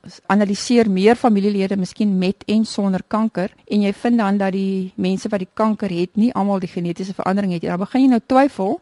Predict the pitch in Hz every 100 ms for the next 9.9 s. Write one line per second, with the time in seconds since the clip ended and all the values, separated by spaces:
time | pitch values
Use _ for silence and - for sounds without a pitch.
0 | - - 220 - 226 180 170 226 226 240
1 | 220 220 - 202 190 202 190 - 262 _
2 | - - - 214 - - 330 - 254 254
3 | 254 220 190 190 208 - 214 196 269 240
4 | - 220 - 277 185 180 - - 180 175
5 | - - _ 202 196 202 202 190 196 -
6 | 208 202 202 _ - _ - - 202 202
7 | - 202 185 190 180 - 175 175 185 160
8 | 165 180 202 220 226 220 - 240 233 -
9 | 214 202 208 208 202 165 - 185